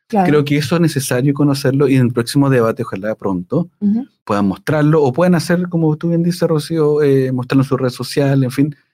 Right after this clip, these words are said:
Speaker 2: Pero tiene que haber una instancia pública
Speaker 1: Que muestren más
Speaker 2: que muestre
Speaker 1: allá
Speaker 2: más
Speaker 1: de su
Speaker 2: allá
Speaker 1: color
Speaker 2: de, de
Speaker 1: político, ¿no?
Speaker 2: Milito.
Speaker 1: Ujú.
Speaker 2: Mm.
Speaker 1: Estoy
Speaker 2: Y además del
Speaker 1: totalmente de acuerdo.
Speaker 2: discurso de cada uno, o sea,
Speaker 1: Ah.
Speaker 2: yo, yo, yo entiendo, cada uno tiene que, que demostrarse y, y, y es lógico y es auténtico que
Speaker 1: Ujú.
Speaker 2: cada uno quiera ser, eh,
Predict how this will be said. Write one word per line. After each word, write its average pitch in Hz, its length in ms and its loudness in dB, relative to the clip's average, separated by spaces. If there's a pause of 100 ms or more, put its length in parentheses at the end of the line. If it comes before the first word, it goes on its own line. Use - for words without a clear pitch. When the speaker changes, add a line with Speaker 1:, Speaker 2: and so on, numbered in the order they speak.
(220)
Speaker 2:
Pero 120 140 0
tiene 170 200 0
que 214 100 0
haber 185 160 4
una 202 80 4
instancia 165 460 0
pública 143 720 0
Speaker 1:
Que 240 100 0
muestren 220 360 0
más 220 120 0
Speaker 2:
que 226 60 2
muestre 220 220 2
Speaker 1:
allá 214 120 2
Speaker 2:
más - 120 0
Speaker 1:
de 135 60 2
su 143 80 0
Speaker 2:
allá 160 100 2
Speaker 1:
color 196 140 2
Speaker 2:
de, 160 60 2
de 156 40 0
Speaker 1:
político, 135 420 2
¿no? - 0 -
Speaker 2:
Milito. 180 240 -2 (100)
Speaker 1:
Ujú. - 120 0
Speaker 2:
Mm. 117 360 -2
Speaker 1:
Estoy 156 200 0
Speaker 2:
Y 147 40 2
además 143 200 2
del 233 140 2
Speaker 1:
totalmente 196 60 0
de - 80 0
acuerdo. 185 180 -2
Speaker 2:
discurso - 140 -2
de 202 60 2
cada 196 220 0
uno, 240 280 2
o 107 80 -4
sea, 135 340 -4
Speaker 1:
Ah. 95 140 -8 (300)
Speaker 2:
yo, 156 160 2
yo, 151 180 0
yo 147 120 2
entiendo, 139 480 2
cada 92 160 -4
uno 107 200 -2
tiene 107 240 -6
que, 104 120 -6 (140)
que - 100 -12
demostrarse 110 720 -2
y, 95 380 -10
y, - 120 -12
y 101 120 -12
es 95 80 -8
lógico 113 760 -4
y 117 100 0
es 117 60 2
auténtico 117 840 0
que 113 80 -2
Speaker 1:
Ujú. 85 80 -4
Speaker 2:
cada 95 160 -2
uno 107 260 -4
quiera 101 220 -6
ser, 107 240 -4
eh, 104 280 0